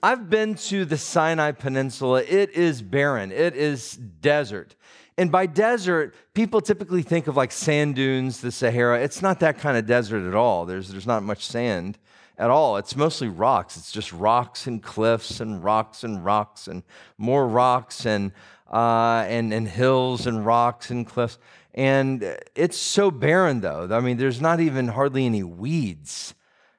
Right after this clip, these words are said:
That tells you how there's nothing there. And we're talking about two and a half to three million people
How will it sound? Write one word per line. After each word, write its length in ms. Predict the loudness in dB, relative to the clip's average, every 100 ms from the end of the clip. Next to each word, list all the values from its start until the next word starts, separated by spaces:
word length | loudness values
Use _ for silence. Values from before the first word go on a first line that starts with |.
| _
That 180 | 0 2
tells 320 | 2 2 0
you 180 | -4 0
how 260 | 2 2
there's 220 | 2 -4 0
nothing 360 | 2 2 -2
there. 160 | -2 -4
And 80 | -4
we're 100 | -8
talking 200 | -6 -4
about 140 | -4
two 140 | 0
and 80 | 2
a 40 | 4
half 140 | 2
to 80 | -2
three 260 | -4 -2
million 360 | 2 2 2 0
people 540 | 0 -2 0 -2 -2